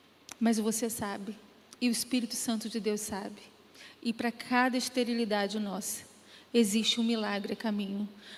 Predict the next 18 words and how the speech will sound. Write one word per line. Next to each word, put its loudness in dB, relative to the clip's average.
mas 6
nós 6
precisamos 2
nos 4
agarrar 2
na 2
promessa -2
e -2
colocar 6
a 4
palavra 4
de 2
Deus 4
num 6
devido 4
lugar 2
de 0
credibilidade. 2